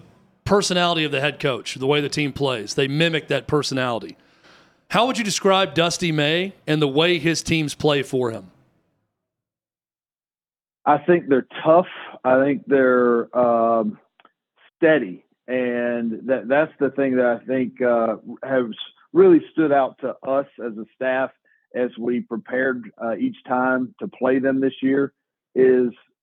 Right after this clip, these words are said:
Speaker 2: to me, watching them, no matter whether they're at home or on the road, on a neutral site, ahead, behind, uh, they look like the same team,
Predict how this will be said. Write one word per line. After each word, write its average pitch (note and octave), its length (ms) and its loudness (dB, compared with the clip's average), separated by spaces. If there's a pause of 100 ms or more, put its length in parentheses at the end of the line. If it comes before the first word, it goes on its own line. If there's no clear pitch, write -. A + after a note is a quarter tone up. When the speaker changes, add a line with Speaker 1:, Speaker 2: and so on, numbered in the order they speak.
(140)
Speaker 2:
to C#3+ 80 -2
me, C#3 380 4
watching C3 520 0
them, A#2+ 300 -2
no C3+ 100 0
matter C#3 320 2
whether C3 300 2
they're A#2 220 -2
at - 80 -14
home D3 520 -2 (320)
or A#2+ 160 -2
on A#2 140 0
the A2 80 -2
road, C3+ 640 2
on A#2 140 -8
a A2+ 60 -4
neutral C3 480 0
site, B2+ 440 0
ahead, B2+ 680 -2
behind, B2+ 720 -4 (460)
uh, A#2 200 0
they C3+ 180 4
look C#3+ 260 2
like B2+ 280 0
the B2 320 -4
same C3 240 -2
team, A2+ 420 -2